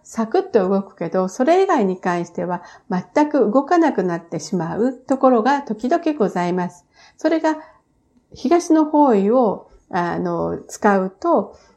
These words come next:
ものすごく勢いがついて、自信を持ってみんなにそれを伝えることができる勇気が出てきます。そして東南の方位です。東南の方位は相手の人との気持ちが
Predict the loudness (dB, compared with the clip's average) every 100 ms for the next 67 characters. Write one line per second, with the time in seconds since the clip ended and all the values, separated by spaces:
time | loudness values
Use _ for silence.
0 | _ 2 4 4 2 2 0 0 0 2
1 | 4 2 -2 -8 -4 -4 -4 -4 -4 0
2 | 0 0 2 4 4 4 2 0 2 2
3 | 2 2 0 0 -4 -6 -8 -8 -6 -4
4 | -2 -2 -4 -2 -2 -2 -4 -6 -2 4
5 | 4 4 -4 -8 -8 -8 -10 -10 -8 -8
6 | -12 _ _ _ _ _ _ _ _ -2
7 | 0 0 2 2 4 2 0 0 0 2
8 | 0 0 -4 -8 -8 _ -20 _ 0 4
9 | 4 2 2 0 2 2 2 2 0 0
10 | -4 -16 -2 2 2 2 2 2 0 0
11 | 2 0 -2 -2 0 0 0 2 0